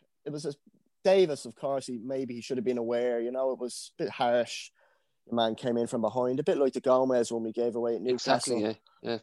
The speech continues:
Speaker 2: very similar. He
Speaker 1: But
Speaker 2: came late. But
Speaker 1: Godfrey gave the ball away needlessly. Mina made a balls of the header, and,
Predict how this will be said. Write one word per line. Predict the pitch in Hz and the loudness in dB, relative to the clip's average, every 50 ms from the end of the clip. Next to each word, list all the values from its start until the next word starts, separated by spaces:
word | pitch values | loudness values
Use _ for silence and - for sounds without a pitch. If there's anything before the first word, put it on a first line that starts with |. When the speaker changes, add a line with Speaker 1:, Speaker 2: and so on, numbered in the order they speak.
| - | -6
Speaker 2:
very | - 131 120 117 | -6 -6 -4 -6
similar. | - - 131 131 127 120 | -4 0 4 4 4 4
He | 113 117 | 2 -2
Speaker 1:
But | 113 - | -4 -2
Speaker 2:
came | - 143 143 131 | 0 0 0 0
late. | 113 110 113 123 120 - - - _ _ | 2 2 4 2 2 0 -8 -20 _ _
But | - 104 101 - _ _ _ _ _ _ _ - - - _ _ _ _ | -12 -12 -12 -12 _ _ _ _ _ _ _ -20 -20 -20 _ _ _ _
Speaker 1:
Godfrey | - - 185 196 - - 147 | 2 4 4 4 4 0 0
gave | - 147 143 143 127 | 4 6 6 6 4
the | - 135 | 2 0
ball | - 131 131 131 131 | 4 4 6 6 6
away | 123 123 123 127 127 | 4 0 0 0 -2
needlessly. | 123 123 127 127 123 127 127 - - 113 123 120 117 - | -2 -2 -4 -4 -4 -6 -8 -10 -8 -8 -8 -8 -8 -4
Mina | 123 143 147 156 151 143 | -2 0 2 2 2 0
made | 131 131 127 120 | 0 0 0 0
a | 120 120 127 123 120 - - | 0 -2 -2 -2 -4 -2 0
balls | 131 127 127 131 120 | 2 4 4 2 2
of | 120 110 | 0 -4
the | 113 | -4
header, | 110 131 127 127 123 120 120 | 0 2 2 2 2 0 0
and, | 117 110 107 | -4 -6 -8